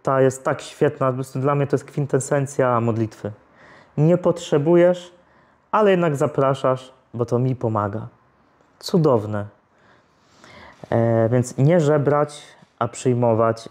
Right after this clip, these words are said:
bo to modlitwa zmienia mnie, to ona mnie otwiera na to, co Pan Bóg chce mi dać. I oczywiście choćby dlatego ja wzrastam razem z modlitwą, bo nie jestem w stanie wszystkiego przyjąć. Nie? Popatrz, że, nie wiem, pięć lat do tyłu wróć myślą,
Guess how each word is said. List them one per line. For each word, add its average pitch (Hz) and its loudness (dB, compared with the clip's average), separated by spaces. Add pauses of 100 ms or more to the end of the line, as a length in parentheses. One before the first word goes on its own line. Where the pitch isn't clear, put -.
(120)
bo 120 -2
to 131 0
modlitwa 127 0
zmienia 117 0
mnie, 117 -2
to 113 -2
ona 117 0
mnie 113 -2
otwiera 113 -2
na 117 0
to, 120 -4
co 113 -4
Pan 117 -2
Bóg 110 -4
chce - -6
mi 110 -4
dać. 135 -2 (520)
I 147 2
oczywiście 156 0 (520)
choćby 143 0
dlatego 147 2
ja 127 0
wzrastam 127 -2
razem 123 0
z 117 -8
modlitwą, 120 -2 (340)
bo 151 2
nie 196 4
jestem 247 0
w - -6
stanie 185 0
wszystkiego 135 -2
przyjąć. 98 -6 (1400)
Nie? 196 0
Popatrz, 151 -2
że, 147 0
nie 135 -6
wiem, 127 -2 (120)
pięć 180 0
lat 160 0
do 143 0
tyłu 131 2
wróć 127 -2
myślą, 135 -2